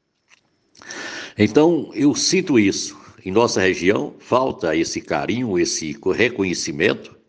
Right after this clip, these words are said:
esse respeito em relação àquelas pessoas que ficam no banco, que sofrem, que gritam, que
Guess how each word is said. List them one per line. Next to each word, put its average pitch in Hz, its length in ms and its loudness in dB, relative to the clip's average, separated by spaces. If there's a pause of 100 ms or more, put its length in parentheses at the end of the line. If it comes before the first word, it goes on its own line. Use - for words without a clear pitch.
(880)
esse 120 240 2
respeito 107 800 0 (640)
em 107 100 -10
relação 120 480 2
àquelas 113 300 0
pessoas 139 400 0
que 107 80 -4
ficam 110 360 -2
no 90 120 0
banco, 127 520 -2 (580)
que 87 80 -16
sofrem, 135 580 2
que 85 140 -6
gritam, 104 480 0
que 78 560 -4